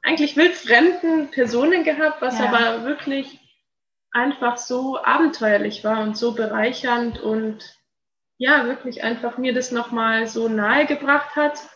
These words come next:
Speaker 1: diese ganze Thematik. Und ja, jetzt hab ich wieder eigentlich, ähm, mehr oder weniger durch Jenny wieder den Einstieg in dieses, ja, in dieses Meer, nenne ich jetzt einfach mal, äh,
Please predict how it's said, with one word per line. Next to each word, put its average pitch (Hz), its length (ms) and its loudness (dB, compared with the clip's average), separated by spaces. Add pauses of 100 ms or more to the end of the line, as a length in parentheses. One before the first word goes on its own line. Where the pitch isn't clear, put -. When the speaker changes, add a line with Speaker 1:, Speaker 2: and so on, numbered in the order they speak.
(640)
Speaker 1:
diese 240 180 -2
ganze 247 380 2
Thematik. 247 720 0
Und 240 400 -2 (480)
ja, 302 240 6
jetzt 233 160 -2
hab 233 140 0
ich 233 140 -4
wieder 247 280 0
eigentlich, 240 640 -6
ähm, 240 420 -2
mehr 247 180 6
oder 240 160 4
weniger 262 320 4
durch 226 240 0
Jenny 254 400 2
wieder 247 200 2
den 240 240 2 (240)
Einstieg 233 540 0
in 220 160 0
dieses, 214 640 -4 (760)
ja, 240 200 8
in 240 100 4
dieses 247 340 0
Meer, 226 400 2
nenne 220 220 -2
ich - 80 -10
jetzt 233 200 -8
einfach 226 440 -6
mal, 220 240 0
äh, 226 540 -4